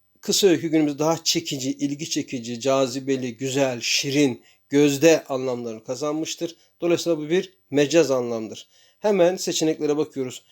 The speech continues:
Mecaz anlamla başlayan seçeneğimiz hangisi? Ceyhan seçeneği. Ha, böyle olmayabilir. Bütün hepsini mecazla başlayıp diğerleriyle devam ediyorsa seçenekleri tek tek karşılaştırmak gerekebilir. Ancak bu tür sorularda doğru cevap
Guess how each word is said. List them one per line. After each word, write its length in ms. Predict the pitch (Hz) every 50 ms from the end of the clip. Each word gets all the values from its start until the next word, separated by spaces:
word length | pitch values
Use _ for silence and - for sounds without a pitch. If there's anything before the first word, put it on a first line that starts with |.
| _ _ _ -
Mecaz 420 | 127 135 156 151 147 185 202 175
anlamla 840 | 180 160 147 139 135 131 123 131 - _ _ _ _ - 139 131 127
başlayan 480 | 135 151 147 - - - 139 131 123 117
seçeneğimiz 540 | - - 151 - - 143 139 135 127 - -
hangisi? 520 | 160 160 160 151 - - 160 170 175 175 _ - - - - _ _ -
Ceyhan 400 | - 160 175 175 151 151 147 147
seçeneği. 440 | - - 135 - - 139 131 123 113
Ha, 200 | 143 165 151 156
böyle 200 | 165 170 175 185
olmayabilir. 580 | 185 180 170 180 185 180 170 170 170 156 151
Bütün 180 | 160 - 180 165
hepsini 360 | 160 156 - - 165 151 143
mecazla 520 | 143 147 143 151 170 165 147 156 170 160
başlayıp 480 | 151 156 147 - - 151 151 156 156 - _ _ - - - - - _ _ _ -
diğerleriyle 500 | 135 139 151 156 160 170 165 165 160 151
devam 320 | 156 156 156 156 156 160
ediyorsa 340 | 156 147 165 165 156 - 156
seçenekleri 560 | - - 143 - - 151 151 151 - 160 151
tek 260 | - - 160 - -
tek 140 | - 160 -
karşılaştırmak 680 | - 151 135 - - 160 147 - 151 151 170 170 170
gerekebilir. 460 | - 160 156 143 - 160 147 131 127 -
Ancak 380 | 170 165 147 139 127 - -
bu 80 | 175 165
tür 120 | - 190
sorularda 640 | - - 160 147 135 135 131 127 120 139 147 156 - _ _ - - _ _ _ _ _ _ _ _ _ _ _ _ _ -
doğru 240 | 147 156 165 196 202
cevap 320 | 180 180 175 170 170 -